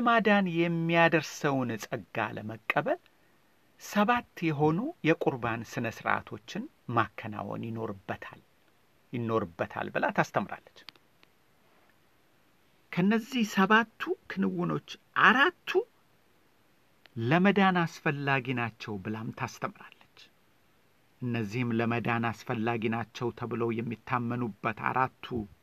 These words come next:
ቁልፍ የእምነት መንገድ አንደኛ ጥምቀት፣ ሁለተኛ ቁርባን፣ ሶስተኛ ኑዛዜ፣ አራተኛ ደግሞ ቁብአን ናቸው። ካቶሊክም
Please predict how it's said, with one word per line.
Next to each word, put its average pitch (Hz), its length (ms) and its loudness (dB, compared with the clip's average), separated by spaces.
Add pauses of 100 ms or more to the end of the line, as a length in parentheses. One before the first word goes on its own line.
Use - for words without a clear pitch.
(240)
ቁልፍ 185 480 6
የእምነት 127 500 -2
መንገድ 190 420 -4 (1200)
አንደኛ 135 360 0 (140)
ጥምቀት፣ 135 500 -4 (1120)
ሁለተኛ 120 500 -2 (440)
ቁርባን፣ 190 460 4 (1200)
ሶስተኛ 127 520 -2 (280)
ኑዛዜ፣ 120 640 2 (1300)
አራተኛ 131 580 0 (140)
ደግሞ 117 240 -4 (460)
ቁብአን 143 400 8
ናቸው። - 340 -6 (1400)
ካቶሊክም 247 720 2